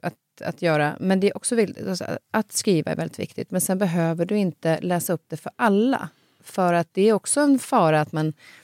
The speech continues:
vissa saker kan du berätta för någon, men vissa saker du bearbetar, skriv ner dem, men spara dem och läs upp dem kanske för en person som inte känner personen i fråga.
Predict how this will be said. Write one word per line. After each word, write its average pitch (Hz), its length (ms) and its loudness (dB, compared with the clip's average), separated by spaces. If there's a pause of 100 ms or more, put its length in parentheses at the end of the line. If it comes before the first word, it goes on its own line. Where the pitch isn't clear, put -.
(560)
vissa 233 460 2
saker 185 260 0
kan 165 180 -2
du 160 80 2
berätta 160 340 -6
för 160 140 -10
någon, 151 380 -6
men 175 460 -6
vissa 202 280 0
saker 170 300 -2
du 165 80 -2
bearbetar, 175 920 0 (100)
skriv 233 360 0
ner 277 320 8
dem, 85 400 -6 (120)
men 196 160 0
spara 247 580 2
dem 214 140 0
och 208 80 0
läs 202 260 0
upp 190 120 -8
dem 185 140 -8
kanske 202 240 -8
för - 140 -12 (100)
en 311 240 0
person 165 360 -4
som 185 160 -4
inte 175 240 -4
känner 302 500 0
personen - 460 -10
i - 60 -14
fråga. - 480 -18